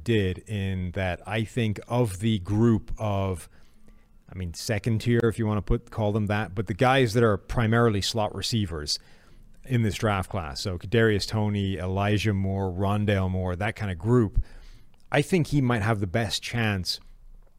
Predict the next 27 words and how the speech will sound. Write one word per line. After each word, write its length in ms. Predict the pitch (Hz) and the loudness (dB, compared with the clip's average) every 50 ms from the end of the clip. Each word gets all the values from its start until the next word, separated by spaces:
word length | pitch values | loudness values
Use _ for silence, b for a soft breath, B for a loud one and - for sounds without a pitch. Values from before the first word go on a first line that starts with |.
| - _ _ - - - | -20 _ _ -20 -10 -4
to 200 | - 127 110 - - - - _ - - _ - _ - | -2 -2 -2 -2 -6 -20 -20 _ -20 -20 _ -20 _ -8
become 480 | - 95 - - - - 139 135 127 | -8 -8 -6 -4 0 2 2 2 2
an 80 | 117 120 | 0 0
outside 460 | - 117 127 110 - - 117 104 98 | 0 0 0 0 0 0 0 0 -2
receiver 480 | 92 90 - - 135 127 120 104 107 101 | -2 -2 0 2 4 4 4 2 0 -2
and 140 | 98 95 - | -2 -4 -2
thrive 340 | - 117 110 107 104 95 95 | -2 0 0 2 0 0 -2
in 120 | 92 92 | -2 -2
that 180 | 98 95 98 - | -2 -2 -2 -2
role 280 | 107 110 104 95 92 | -2 -2 0 -2 -2
as 120 | 87 80 92 | -4 -4 -2
well. 300 | 110 110 98 - - B B B B B B B | -2 -2 -2 -4 -8 B B B B B B B
The 100 | 120 120 | 2 4
way 260 | 117 139 160 185 180 | 6 6 6 6 6
he 160 | 160 170 156 | 6 6 4
moves 580 | 127 123 123 127 123 123 120 117 104 90 - B B B B B B | 6 6 6 6 8 6 6 4 2 0 -2 B B B B B B
and 140 | - 120 113 | -4 -2 -2
the 60 | 107 | 0
development 580 | 87 117 101 87 120 139 147 151 143 135 123 | 0 0 0 2 4 4 4 4 2 0 0
you 140 | 120 113 107 | 2 2 0
saw 320 | - - 135 120 117 117 107 | 0 2 2 2 2 2 -2
from 300 | - - 123 117 113 101 | 0 0 2 2 2 2
him 260 | 117 113 107 104 110 | 2 2 2 0 0
in 100 | 104 101 | -2 -2
his 140 | 104 95 - | -2 -2 -4
final 420 | - - 117 110 110 104 101 95 | -4 -2 0 2 2 2 2 2
year, 460 | 90 104 120 120 113 110 104 101 92 | 2 4 4 6 6 6 4 2 0